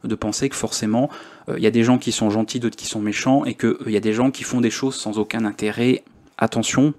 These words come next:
attention, renseignez-vous, c'est le plus important. Et, euh,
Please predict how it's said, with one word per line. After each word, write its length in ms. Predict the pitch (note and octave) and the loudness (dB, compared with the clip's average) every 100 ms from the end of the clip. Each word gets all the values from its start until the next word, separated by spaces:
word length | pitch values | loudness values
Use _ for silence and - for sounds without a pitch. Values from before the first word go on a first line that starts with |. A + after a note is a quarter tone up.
| _ | _
attention, 500 | - - G#2+ - C3+ | -4 -2 -4 0 0
renseignez-vous, 920 | B2 C#3 - D#3 C3+ A#2 G2+ G#2+ B2+ D#3 | 2 2 2 4 4 4 0 -4 -4 -6
c'est 220 | - - | -10 -6
le 140 | A2+ | -6
plus 180 | - A2 | -2 -2
important. 420 | A2 G#2 - C3+ D3+ - - - | 0 -2 -2 -4 -4 -10 -20 -8
Et, 220 | G#2 B2 - | 0 0 0
euh, 220 | D2+ C2+ | -4 -6